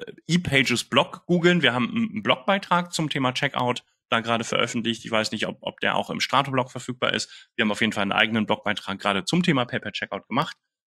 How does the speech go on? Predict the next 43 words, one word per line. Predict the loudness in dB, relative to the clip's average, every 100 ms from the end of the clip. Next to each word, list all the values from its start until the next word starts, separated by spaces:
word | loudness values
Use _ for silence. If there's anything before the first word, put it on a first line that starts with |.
| _ 0
Ähm, | 2 0 -4 -4
kann | -4
ich | -2
Ihnen | -4
also | -4
sehr | 0 0
empfehlen. | 0 -2 0 0 -2 -4
ePages | -2 0 0 0 -4 -6 2
Blog | 2 0 -4
einfach | -2 -2
mal | -2 0
bei | 0
Google | 0 0 0
eingeben | 0 0 -2 -2
und | -6 -2
dann | -2 -2 -6 _ _ _
finden | -2 -2
Sie | 0
da | -2
einen | -2
Blogbeitrag, | -4 -4 -6 -4 -6 -6
wo | -8
wir | -8
vieles | -6 -8
erklären. | -8 -2 0 0 -6 -20 _
Ansonsten | -4 -2 -2 -4
auch | -8 -6
immer | -4
mal | -2 0 -2
ins | -6 -6
Hilfecenter | 0 0 2 0 0 -2
gucken, | -4 -6 -6 -12 -14 _ 4
im | 4
Shop | 4 2 -2
direkt. | -4 -4 -4 _ _ -6
Da | -2
werden | -2 -4
auch | -6
viele | -8 -10 -10
Sachen | -14 -16
erklärt, | -16 -10 -6 -6 -10 _ _ _
die | -2 0 -2 _ -10
sich | -4 -4 -6